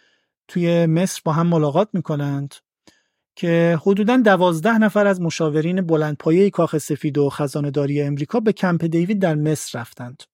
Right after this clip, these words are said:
مثلاً ریاست بانک مرکزی امریکا اونجا بود، حتی رئیس بعدی بانک مرکزی امریکا هم بود،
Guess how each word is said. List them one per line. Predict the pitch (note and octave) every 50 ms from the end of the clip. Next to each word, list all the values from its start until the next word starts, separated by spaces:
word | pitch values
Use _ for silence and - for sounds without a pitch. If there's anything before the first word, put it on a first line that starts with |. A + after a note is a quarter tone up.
| _ _ _ _ _ _ _ _ _ _ _ _ _ _ -
مثلاً | G#3 F#3+ A3 A3 A3+ A#3
ریاست | A3+ A3 G#3 G3+ G3 F#3 E3 - G3 G3+ - G#3
بانک | G#3 F3+ F3+ F#3 F#3+ F3+ -
مرکزی | F#3+ E3+ D#3+ D3 - E3 D3+ D#3+ F3+ F#3+
امریکا | F3 D3+ D3 - F#3 F#3+
اونجا | F#3 E3+ C#3+ D3 C3+
بود، | C3 C#3 C3+ C3+ C3 - - - _ _ _ _ _ -
حتی | G3+ G#3+ - A#3 A3
رئیس | G3+ F#3+ G3 G#3 - -
بعدی | A3+ F3 D3+ E3 F3 F3 E3 E3+ D#3+ D3+ G3 A3+ G#3+
بانک | E3 D#3+ D3+ D3 - D#3
مرکزی | D3 D3 C#3+ - - D3 C3 C#3+ C#3+
امریکا | C#3+ C#3+ C#3 C3+ - E3 E3
هم | E3 D#3+ D3
بود، | C3+ C3+ A#2+ -